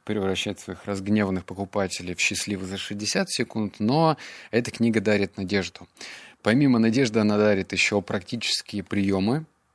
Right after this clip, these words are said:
Их я и выписал для тебя, с ними и познакомлю, так что имей это в виду.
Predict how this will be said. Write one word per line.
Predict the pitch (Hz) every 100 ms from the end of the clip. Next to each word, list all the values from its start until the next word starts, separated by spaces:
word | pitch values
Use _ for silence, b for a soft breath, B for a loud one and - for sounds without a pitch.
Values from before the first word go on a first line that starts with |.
| _ -
Их | 143 -
я | 95 92
и |
выписал | 90 127 - -
для | 131 135
тебя, | - 104 104 104 98 95 98
с | - -
ними | 113 101
и |
познакомлю, | 90 104 90 95 - 165 143
так | 101 110
что | - 98
имей | 95 98
это | -
в | 98
виду. | 98 90